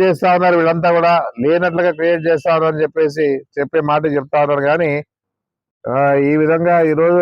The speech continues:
ఈ ప్రభుత్వ పరిపాలన నడుస్తా ఉందని చెప్పేసి మనం చెప్పడం, అందుకే రేపు రైతు పోరు ద్వారా మళ్ళా మనమంతా కూడా ప్రభుత్వానికి తెలియజేయాలి, ఎరువులు లేవు, ఇబ్బందిగా ఉంది. ఎందుకంటే వర్షాల పరిస్థితిలో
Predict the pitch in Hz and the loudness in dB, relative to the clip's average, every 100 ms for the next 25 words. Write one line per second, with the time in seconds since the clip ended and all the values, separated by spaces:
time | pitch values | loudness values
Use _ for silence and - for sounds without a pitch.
0 | 165 151 151 143 147 156 160 180 156 151 | 2 2 0 -2 -4 -4 -4 -4 -2 0
1 | 160 160 151 143 165 156 156 151 143 160 | 0 -2 -2 -2 -2 -2 -2 -4 -2 -2
2 | 156 143 131 - - - - - - _ | -2 -2 -4 -4 -8 -8 -8 -10 -16 _
3 | _ - _ - - - - _ _ _ | _ -20 _ -20 -10 -10 -10 _ _ _
4 | _ _ 110 151 160 180 160 151 135 127 | _ _ -6 -2 0 2 2 0 0 0
5 | 147 151 160 160 143 139 135 175 170 - | 0 -2 0 0 0 0 2 2 0 -10
6 | - - _ _ _ - 120 165 185 175 | -20 -20 _ _ _ -6 -2 0 2 0
7 | 160 165 170 160 180 160 151 160 170 156 | 0 0 0 2 0 0 -2 0 0 0
8 | 143 156 147 131 95 - _ _ _ _ | -2 0 2 0 0 -4 _ _ _ _
9 | _ 127 151 165 147 143 143 160 120 - | _ -2 0 0 2 2 2 0 0 -4
10 | _ _ _ _ 127 127 160 156 139 131 | _ _ _ _ -4 -2 -2 -2 -2 0
11 | 151 139 92 _ _ _ _ 135 165 180 | 0 -2 -4 _ _ _ _ -4 0 0
12 | 175 180 156 - 185 180 180 180 180 180 | 2 0 0 0 2 4 4 2 2 0
13 | 175 180 170 170 170 | 0 -2 -2 -2 -2